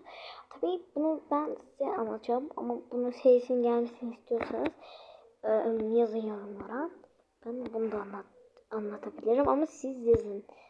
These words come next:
Yani ben tam olarak bilmiyorum bilmeyenler için. Şimdi arkadaşlar kaliteli olsun diye yani böyle insan yapmak için. Arkadaşlar şimdi buraya geliyoruz. Arkadaşlar ben bir pijama yapacağım. Herhangi bir pijama.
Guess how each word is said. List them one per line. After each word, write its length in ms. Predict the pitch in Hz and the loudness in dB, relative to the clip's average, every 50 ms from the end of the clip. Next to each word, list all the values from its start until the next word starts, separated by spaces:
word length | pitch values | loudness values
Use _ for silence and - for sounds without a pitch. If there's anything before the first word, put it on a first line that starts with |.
| - _ - | -20 _ -10
Yani 180 | 214 214 208 214 | -8 -4 -4 -2
ben 140 | 220 220 220 | -4 -4 -6
tam 240 | - - 220 208 | -8 -8 -8 -6
olarak 440 | 214 214 208 208 208 208 - - - | -6 -8 -8 -8 -10 -12 -14 -16 -12
bilmiyorum 520 | 208 208 202 208 202 202 202 196 196 196 202 - - | -12 -10 -10 -10 -10 -12 -12 -12 -12 -12 -14 -14 -14
bilmeyenler 440 | - - 202 208 220 220 - - - | -10 -10 -8 -8 -8 -6 -4 -4 -6
için. 140 | - - - - - - - - - - | -6 -8 -18 -18 -16 -16 -16 -18 -14 -6
Şimdi 120 | - 370 - | -6 -4 2
arkadaşlar 880 | - 269 285 302 294 - 311 320 302 - - 294 302 320 330 339 339 330 - - - | 2 4 4 4 2 2 0 0 0 -2 -2 -2 0 0 0 -2 -4 -6 -12 -14 -12
kaliteli 440 | - - 226 220 - - 240 220 226 | -6 -4 -4 -4 -4 -2 0 2 2
olsun 400 | 220 226 226 - - - 226 220 | 2 0 -4 -8 -8 -8 -4 -4
diye 160 | 220 220 220 | -2 -2 -2
yani 260 | 220 214 220 214 202 | -4 -6 -6 -4 -4
böyle 200 | 214 202 202 - - - | -4 -4 -6 -8 -12 -16
insan 200 | 220 - - 214 | -20 -16 -12 -10
yapmak 360 | - 202 - 349 339 - 415 415 | -10 -10 -10 -12 -12 -12 -12 -14
için. 120 | - - - - - - - | -14 -18 -20 -20 -20 -20 -20
Arkadaşlar 260 | - _ - 359 339 | -18 _ 0 0 0
şimdi 760 | - - - - - - 370 359 339 330 349 359 339 302 277 | 0 0 -4 -4 -4 -2 -2 0 0 2 0 0 0 -2 0
buraya 200 | 277 311 330 349 339 - - | 2 2 2 2 0 -4 2
geliyoruz. 540 | - 285 269 285 277 247 226 247 285 - - - - - - - - - - | 2 4 8 8 8 8 8 4 2 0 -2 -14 -20 -20 -20 -20 -10 -4 0
Arkadaşlar 580 | 277 302 311 - 330 320 294 294 302 302 269 | 0 0 4 4 4 4 4 2 -2 -2 0
ben 480 | 247 262 277 285 294 294 277 254 247 - | 0 2 2 2 0 -2 -4 -6 -4 -4
bir 100 | 269 262 - _ - | -4 -6 -6 _ -14
pijama 300 | - - - 233 233 233 | -6 0 2 4 4 6
yapacağım. 520 | 233 220 214 - - - 226 226 254 277 - _ _ - _ _ _ _ _ | 4 4 2 -4 -6 -6 -4 -4 -4 -6 -10 _ _ -20 _ _ _ _ _
Herhangi 460 | - 320 330 320 294 269 247 233 220 - - - 277 277 | -2 2 4 4 6 4 4 2 0 -4 -8 -16 -14 -8
bir 160 | 277 262 277 - - - - | -4 -2 -2 -4 -4 -14 -14
pijama. 300 | - - 233 214 208 | -8 -6 -4 -4 -2